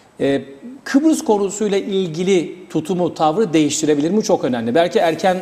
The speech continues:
birkaç gün daha var ya da hatta koalisyon seçeneklerini şu an itibariyle değerlendirmek söz konusu değil ama, e, bununla ilgili sinyaller veriliyor. Özellikle Türkiye'de Cumhuriyetçi Hareket, e, Cumhuriyet, e, Cumhuriyet Halk Partisi ile beraber, e, Milliyetçi Hareket Partisi'nin, e,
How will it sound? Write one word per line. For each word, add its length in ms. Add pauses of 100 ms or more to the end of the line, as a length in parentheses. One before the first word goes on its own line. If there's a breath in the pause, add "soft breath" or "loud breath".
(140)
birkaç 320
gün 140
daha 180
var 140
ya 160
da 80
hatta 460
koalisyon 420
seçeneklerini 560
şu 140
an 120
itibariyle 420
değerlendirmek 520
söz 200
konusu 280
değil 180
ama, 200 (440 loud breath)
e, 260
bununla 380
ilgili 300
sinyaller 560
veriliyor. 420 (100)
Özellikle 500
Türkiye'de 420
Cumhuriyetçi 400
Hareket, 440
e, 220 (180)
Cumhuriyet, 440
e, 160 (220)
Cumhuriyet 260
Halk 180
Partisi 360
ile 120
beraber, 460 (400 loud breath)
e, 260
Milliyetçi 320
Hareket 320
Partisi'nin, 600
e, 200